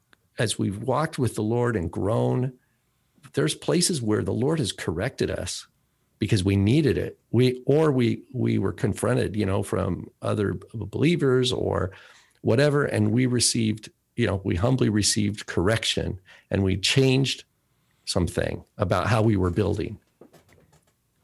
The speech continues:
And this is an example. That's, that to me is the same thing. It, it happens while we're still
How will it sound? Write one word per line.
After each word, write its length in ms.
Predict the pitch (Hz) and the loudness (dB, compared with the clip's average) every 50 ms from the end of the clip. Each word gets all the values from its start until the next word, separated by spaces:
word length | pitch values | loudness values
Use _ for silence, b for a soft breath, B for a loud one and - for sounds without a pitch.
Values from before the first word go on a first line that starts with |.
| _ _ | _ _
And 180 | 127 113 104 92 | 2 2 2 2
this 300 | 95 107 135 156 156 - | 4 4 4 4 6 4
is 140 | 160 135 127 | 4 4 4
an 100 | 147 139 | 4 4
example. 500 | 127 120 - 143 147 156 151 - - 90 95 | 4 4 2 2 2 2 0 0 -2 0 0
That's, 340 | 110 120 135 151 - - - - 127 - | 0 2 2 0 -2 -4 -4 -6 -4 -2
that 420 | 127 131 147 170 170 - - - _ _ | 0 2 2 2 0 -2 -8 -20 _ _
to 100 | - - | -2 0
me 220 | 147 127 131 143 156 | 2 2 4 2 2
is 100 | 139 - | 2 0
the 80 | 120 | 0
same 240 | 107 - - 127 123 | 0 0 0 0 -2
thing. 220 | 120 - 180 120 92 | -2 -2 -2 -2 -4
It, 160 | 107 104 127 | -4 -6 -6
it 140 | 123 - - | -8 -8 -6
happens 500 | - - 131 147 - 165 131 107 107 101 | -4 -4 -4 -2 0 -2 -2 -2 -2 -4
while 260 | 110 113 123 135 143 | -2 -2 0 0 0
we're 240 | 147 139 135 139 131 | 0 0 0 -2 -2
still 640 | - - - - 135 135 139 135 131 123 123 | -2 -4 -2 -2 -2 0 0 -2 -2 -4 -6